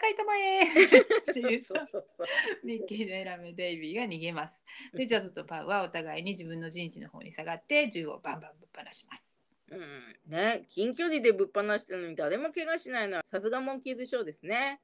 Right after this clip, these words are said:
Speaker 1: うん。
Speaker 2: で、えー、マイクがいつの間にかピーターとモンキーモビルのシートに帰ってきていて、「どうだい、この派手な騒ぎは。静かな田舎町も一つ間違えればこういう風になるんだ。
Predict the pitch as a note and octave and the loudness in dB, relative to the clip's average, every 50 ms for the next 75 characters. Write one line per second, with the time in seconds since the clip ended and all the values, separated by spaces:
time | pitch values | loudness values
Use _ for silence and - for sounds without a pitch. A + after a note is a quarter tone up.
0 | _ _ - E3+ E3 D#3+ D3+ D3 - - - F#3+ G3 - - - G#3 G3+ G3 G3 | _ _ -16 -14 -14 -14 -14 -16 -12 -4 -2 -2 -2 -2 -2 0 0 2 2 2
1 | A3 C4+ C#4 C4 A3 - G#3 G#3 G#3 G#3 G3+ G3+ - A3+ A3+ A3+ A#3 A#3 A#3 A3 | 2 2 0 0 -2 -6 -8 -6 -4 -4 -4 -6 -8 -8 -6 -6 -6 -6 -6 -6
2 | G3+ - G3 G3 F#3+ G3 A3+ A3+ A3 G3+ - F#3 F3+ F3 E3+ - - A3+ A#3+ A#3 | -2 0 0 0 0 0 -4 -10 -10 -6 -4 -4 -2 -2 -4 -4 -6 -4 -2 0
3 | G3+ - - _ _ _ F#3+ A3 A#3+ A3+ C4 C4 B3+ B3+ C4 B3 A3 A3+ G3+ F#3+ | -2 -2 -4 _ _ _ -8 -8 -8 -6 -6 -6 -2 -2 -2 -2 -2 -4 -6 -6
4 | F3+ E3 - - A3 G#3 - F3+ E3 E3 D#3 - G#3 G3+ F#3+ F#3 - D#3 D3 - | -6 -6 -8 -8 -10 -8 -6 -8 -8 -8 -8 -2 0 0 0 0 -4 -10 -16 -12
5 | - - C3+ C#3+ C#3 - - F3+ F#3 E3+ - - _ _ _ _ _ _ - F3 | -8 -6 -6 -6 -6 0 4 4 6 6 4 0 _ _ _ _ _ _ 2 2
6 | F#3 F#3 F3 F3+ E3 D3+ D3+ - C#3 D3+ D#3+ D3+ D3+ D#3 - D#3+ G#3 A#3 A#3+ A3 | 4 4 4 4 2 2 0 -4 -8 -10 -10 -12 -12 -10 -8 -8 -6 -4 -4 -4
7 | A3 B3 A#3 A#3 A3+ G3+ G3 F3 E3 C#3 - - _ _ - - - G#3+ G3 G3 | -2 0 0 0 -2 -2 -4 -4 -2 -4 -4 -8 _ _ -14 -10 -8 -6 -4 -4
8 | F#3 - E3+ E3+ E3 E3 F3 G3+ A3+ A#3 C4 C4 B3 A3 A3 - F3+ F3+ F3 F3 | -4 -4 -6 -6 -6 -6 -6 -6 -4 -4 -4 -4 -4 -6 -6 -6 -8 -10 -10 -6
9 | - C#4 D4 C#4 A#3 G3+ F#3+ F3+ - G#3+ A3 A#3 B3+ B3+ C4+ C4+ B3 F#3+ F3 F3 | -4 -4 -4 -4 -4 -4 -4 -4 -4 -8 -4 0 0 2 2 2 2 0 0 0
10 | - A#3+ B3 B3+ C4+ C4+ C#4 C4+ D#4+ D4 C#4+ A3+ G3 F#3+ A#3 C4+ C#4+ B3 F#3+ - | 2 2 4 4 2 0 -2 -2 -2 -2 -2 -2 0 0 2 2 0 0 -2 -6
11 | - | -8